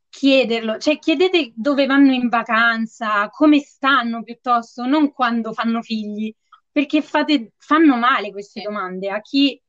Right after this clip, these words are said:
Speaker 1: soffre già, fanno male,
Speaker 2: E
Speaker 1: quindi
Speaker 2: fa-,
Speaker 1: è
Speaker 2: fanno
Speaker 1: brutto.
Speaker 2: male, o-, oltre alle persone che non riescono ad avere figli e magari lo vogliono, eh, così tanto che non riescono però ad,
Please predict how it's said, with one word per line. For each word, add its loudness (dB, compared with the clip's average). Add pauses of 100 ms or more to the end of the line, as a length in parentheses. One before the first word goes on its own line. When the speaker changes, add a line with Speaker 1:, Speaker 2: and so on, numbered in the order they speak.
(320)
Speaker 1:
soffre -4
già, -4 (400)
fanno 2
male, -2
Speaker 2:
E -4
Speaker 1:
quindi 6
Speaker 2:
fa-, -2 (520)
Speaker 1:
è -4
Speaker 2:
fanno 2
Speaker 1:
brutto. 0
Speaker 2:
male, 0
o-, -2
oltre -2
alle 0
persone -2
che 2
non -2
riescono -6
ad -2
avere 0
figli -8
e -2
magari -2
lo -4
vogliono, -2
eh, -6 (200)
così -6 (380)
tanto -2
che -10
non -8
riescono -6
però 0
ad, 0